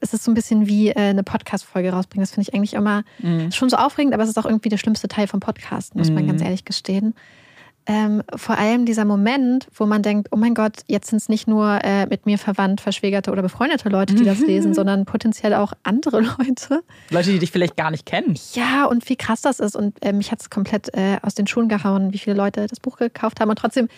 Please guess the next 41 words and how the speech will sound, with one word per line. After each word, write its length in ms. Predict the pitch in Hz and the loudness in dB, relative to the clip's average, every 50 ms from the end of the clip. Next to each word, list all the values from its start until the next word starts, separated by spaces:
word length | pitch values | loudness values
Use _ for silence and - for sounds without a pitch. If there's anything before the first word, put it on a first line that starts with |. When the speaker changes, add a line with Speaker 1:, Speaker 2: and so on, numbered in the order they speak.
| - - - | -16 -8 -4
Speaker 1:
ich 100 | - 262 | -4 -2
freu 180 | - - 277 320 | -2 0 0 0
mich 120 | 359 381 - | 0 0 0
immer 140 | 311 320 | 0 0
total 300 | 311 330 302 - 311 285 | 0 0 0 0 0 0
und 120 | 294 269 - | 0 0 0
gleichzeitig 340 | 247 262 262 - 247 262 - | 0 0 0 0 0 0 0
denke 140 | 262 247 | 0 0
ich, 100 | 240 233 | 0 0
„Oh 40 | 247 | -2
mein 100 | 254 254 | -4 -2
Gott, 180 | - 247 - - | -2 -2 0 0
hoffentlich 240 | 240 233 226 220 - | 0 0 0 -2 -2
gefällt 280 | - - 233 226 - | -4 -4 -4 -4 -4
es 80 | 233 - | -4 -4
den 140 | - 220 220 | -2 0 0
Leuten.“ 360 | 226 233 240 - 247 269 277 - | 0 0 0 0 -2 -4 -4 -2
Weißt 160 | - 220 277 - | -2 -2 0 0
Speaker 2:
Ja. 60 | 262 | 2
Speaker 1:
du, 40 | 220 240 | 2 2
so 60 | 214 - - - - | 0 0 -4 -8 -2
genau 220 | - 226 247 240 | 0 2 2 4
wie 140 | 254 240 - | 2 2 2
beim 160 | - 226 214 - - | 0 -2 -2 0 0
Speaker 2:
Na 80 | 170 175 | 0 2
ja, 120 | 175 165 | 2 2
Speaker 1:
Podcasten. 180 | 160 160 - 196 | 2 2 0 0
Also 80 | - 214 - | -2 -2 0
Speaker 2:
klar. 60 | 135 | 0
Speaker 1:
eigentlich 220 | 220 226 254 220 | 0 0 0 -2
exakt 380 | - 208 - - 247 240 - - | -2 -6 -4 -4 -4 -4 -2 -4
die 80 | 247 208 | -2 0
gleichen 300 | 214 202 214 208 - 214 | 2 0 0 0 -2 -4
Gefühle, 260 | 202 - - 208 202 | -4 -2 -2 -2 0
die 80 | 226 | 2
man 120 | 220 220 214 | 2 2 2
beim 140 | 202 190 - | 0 -2 0
Podcasten 560 | - 233 - - - - 190 - - - 190 | -2 -4 -4 -4 -4 -6 -6 -4 -4 -2 0
hat. 160 | 202 185 - - - - - - - - - - - _ - | 0 0 -2 -6 -14 -20 -20 -20 -20 -20 -20 -20 -20 _ -2
Ähm, 600 | 202 196 202 208 202 202 202 202 202 202 202 - _ _ _ _ _ - - - - - _ _ _ _ - | 0 0 2 2 2 2 2 2 2 2 0 -2 _ _ _ _ _ -20 -20 -20 -20 -20 _ _ _ _ -4
ja. 440 | 202 208 214 214 202 196 185 180 | 0 2 2 2 2 2 0 0